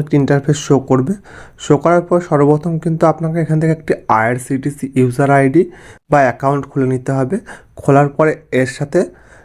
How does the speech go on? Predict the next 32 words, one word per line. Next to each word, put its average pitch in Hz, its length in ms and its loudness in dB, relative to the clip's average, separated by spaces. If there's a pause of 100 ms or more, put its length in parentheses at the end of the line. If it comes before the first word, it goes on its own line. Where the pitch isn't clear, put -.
(220)
তার 147 160 2 (220)
log 113 200 2
in 117 80 -6 (100)
করতে 110 260 -4
হবে 135 160 2 (100)
বা 175 80 2 (220)
অ্যাড 101 180 2 (120)
করতে - 320 -4
হবে। 107 240 -2 (360)
যখন 127 200 2 (220)
আইআরসিটিসি 131 640 0 (800)
অ্যাকাউন্টটি 139 540 -2 (260)
এই 135 160 4
অ্যাপের 120 320 -2
সাথে 147 160 -2 (160)
অ্যাড 240 200 0 (140)
করবেন, 123 280 2 (160)
তারপরেই 120 480 0
কিন্তু 160 280 -2
আপনি 165 140 -2 (140)
ট্রেনের 127 320 2
টিকিট 120 200 2 (100)
কাটতে 104 340 -4
পারবেন, 107 320 0 (120)
তাছাড়া 104 320 -4
কিন্তু 160 160 0 (100)
কাটতে - 340 -6
পারবেন 104 320 0 (120)
না। 101 100 -4 (760)
তো - 60 2 (120)
কীভাবে 156 300 6 (180)
আইআরসিটিসি 127 640 -2